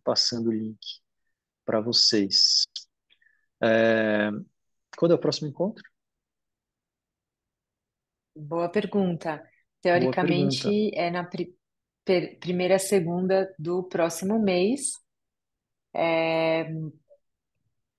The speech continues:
Speaker 2: mas eu acho que, né, pode ser.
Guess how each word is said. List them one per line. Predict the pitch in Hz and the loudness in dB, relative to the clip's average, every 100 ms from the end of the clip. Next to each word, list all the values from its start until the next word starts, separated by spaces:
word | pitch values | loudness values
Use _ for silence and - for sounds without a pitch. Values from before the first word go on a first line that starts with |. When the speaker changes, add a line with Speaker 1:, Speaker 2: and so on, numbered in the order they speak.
| - | -10
Speaker 2:
mas | 175 165 170 | -4 -2 -2
eu | |
acho | 170 - | -2 -2
que, | - 262 262 _ _ - - - 170 _ _ _ _ _ _ 175 | -2 -4 -6 _ _ -14 -14 -16 -18 _ _ _ _ _ _ -8
né, | 190 285 | -6 -6
pode | - 180 - | -4 -4 0
ser. | 226 175 - | 0 0 -2